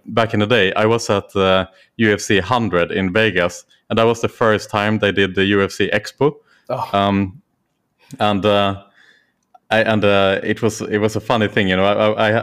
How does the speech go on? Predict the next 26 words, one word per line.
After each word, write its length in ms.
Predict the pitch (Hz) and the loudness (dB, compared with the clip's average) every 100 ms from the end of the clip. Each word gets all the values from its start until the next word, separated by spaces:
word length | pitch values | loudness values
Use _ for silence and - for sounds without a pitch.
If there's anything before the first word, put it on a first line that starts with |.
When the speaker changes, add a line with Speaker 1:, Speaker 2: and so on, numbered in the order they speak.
| 110 | 0
Speaker 1:
I 40 | |
was, 180 | 107 107 | 0 -2
I 320 | 113 110 107 | 0 2 0
had 160 | 104 110 | 0 -2
just 240 | 120 - | -2 -4
turned 580 | 120 110 107 104 95 95 _ _ _ _ _ _ _ - | -2 0 0 0 -4 -8 _ _ _ _ _ _ _ -4
twenty-one, 680 | 107 98 95 101 127 135 - _ - | -2 0 0 0 0 -4 -12 _ -6
so 140 | 113 | -2
it 60 | 101 | 0
was 180 | 104 | 0
my 100 | 110 | -2
first 280 | 104 110 107 | 0 0 0
time 160 | 110 104 | -2 0
in 100 | 101 | 0
Vegas, 420 | 104 120 127 - | 0 0 -2 -4
and, 240 | - 101 98 | -6 -4 0
um, 320 | 98 98 95 - - | 0 -2 -6 -12 -4
we 100 | 110 | -2
competed, 600 | 117 110 135 127 98 92 | 0 0 0 2 0 0
me 80 | 107 | 0
and 80 | 101 | 0
my 100 | 95 | 0
friend, 300 | 113 95 90 | 0 -2 -2
in 200 | 98 95 | -2 0
the, 180 | 95 95 | 0 2
uh, 160 | 92 | 0